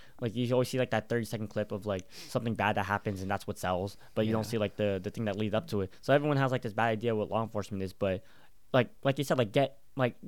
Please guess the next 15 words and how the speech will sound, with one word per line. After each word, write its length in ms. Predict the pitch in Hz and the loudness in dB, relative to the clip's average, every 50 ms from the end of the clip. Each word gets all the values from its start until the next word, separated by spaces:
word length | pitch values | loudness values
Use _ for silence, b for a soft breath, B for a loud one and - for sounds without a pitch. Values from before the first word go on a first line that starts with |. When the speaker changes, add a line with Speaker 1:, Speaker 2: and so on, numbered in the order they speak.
| 139 117 | -2 4
Speaker 1:
go 200 | - 147 147 151 | 6 8 8 8
into 260 | 147 135 113 110 95 | 8 6 6 4 0
it, 120 | 92 85 - | 0 -2 0
you 80 | 110 | 2
know, 160 | 117 117 113 | 2 4 4
maybe, 380 | 110 107 113 123 135 127 131 131 | 4 4 4 4 4 4 4 4
like, 140 | 123 117 110 | 4 4 6
do 100 | 131 135 | 8 8
a 80 | 127 | 8
ride 200 | 117 123 123 127 | 10 8 6 6
along, 280 | 123 123 127 123 123 120 - B B B | 6 4 4 4 2 2 -2 B B B
get, 220 | B 160 170 - - - - - - - | B 4 4 4 2 -6 -16 -12 0 6
uh, 520 | 139 135 127 123 117 113 110 107 104 101 101 101 - - - | 8 8 10 10 8 8 6 4 2 0 -2 -6 -10 -8 -4
like, 160 | - 127 113 - - - | -2 -2 -2 -2 -4 -8
h-, 80 | 123 | -6